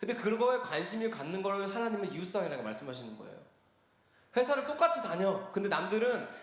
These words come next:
내가 승진하려고 제 컴퓨터 포맷해버려. <laughs> 막 제 남의 컴퓨-, 회-, 남의 막 김대리 컴퓨터 포맷해버려. 그러면서 "난 예수님 믿으니까 하나님 복 주셔서 승진해." 이거는 잘못된 거예요. 이거는 교회 안 다니는 게 나아요.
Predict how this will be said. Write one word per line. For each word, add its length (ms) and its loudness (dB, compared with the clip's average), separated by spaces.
내가 200 2
승진하려고 560 2
제 100 -2
컴퓨터 320 0
포맷해버려. 560 0
<laughs> 180 -6
막 300 0
제 100 2
남의 220 4
컴퓨-, 240 2
회-, 180 2
남의 280 2
막 100 0
김대리 380 0
컴퓨터 240 -2
포맷해버려. 500 0
그러면서 320 0
"난 100 2
예수님 280 -2
믿으니까 260 -2
하나님 260 0
복 140 -4
주셔서 300 -4
승진해." 440 -4
이거는 300 2
잘못된 500 -2
거예요. 440 -6
이거는 400 0
교회 180 0
안 140 0
다니는 260 -4
게 60 -4
나아요. 280 -8